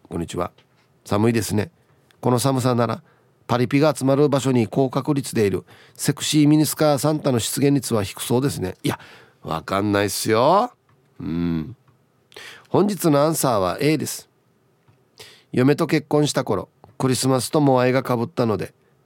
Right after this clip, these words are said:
二人でサンタの格好をして参加したら、合わせ干潟ぐらいに引かれましたね。あの経験から「飲んだら乗るな」コスプレはパリピの前だけを心に刻みながら生きてます。キープーさん、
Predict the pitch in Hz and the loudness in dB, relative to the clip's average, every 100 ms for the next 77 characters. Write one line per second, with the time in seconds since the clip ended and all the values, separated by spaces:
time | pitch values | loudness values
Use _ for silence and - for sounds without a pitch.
0 | _ - 120 110 110 127 156 156 143 131 | _ -6 -2 0 0 0 -2 0 0 0
1 | 127 - 135 - 127 123 120 123 98 82 | -2 -2 -2 -2 -2 0 -2 -4 -6 -8
2 | - _ _ _ _ _ _ _ _ 123 | -10 _ _ _ _ _ _ _ _ 0
3 | 135 127 147 127 139 131 143 123 104 95 | 0 2 0 2 0 0 2 2 0 -2
4 | - 120 107 - 90 90 - _ _ _ | -2 0 0 -2 -6 -8 -12 _ _ _
5 | _ _ _ _ _ _ _ _ - 135 | _ _ _ _ _ _ _ _ -2 0
6 | 120 135 123 131 107 92 - _ _ _ | 2 0 2 0 0 -4 -8 _ _ _
7 | _ _ 123 180 202 170 147 143 156 147 | _ _ 2 2 2 2 2 2 2 0
8 | 104 _ _ _ _ _ - 160 - - | -2 _ _ _ _ _ -2 -2 -2 2
9 | 160 151 139 160 156 170 165 143 147 123 | 4 4 4 0 0 2 4 4 2 0
10 | - - _ - 120 - - _ _ 127 | -6 -16 _ -4 -2 -2 -8 _ _ -4
11 | - 135 135 135 139 143 139 113 107 107 | 0 2 2 0 0 2 2 2 0 -2
12 | 131 95 82 - _ _ _ _ _ _ | -4 -4 -6 -14 _ _ _ _ _ _
13 | _ - 98 101 98 85 | _ -4 -2 0 -2 -4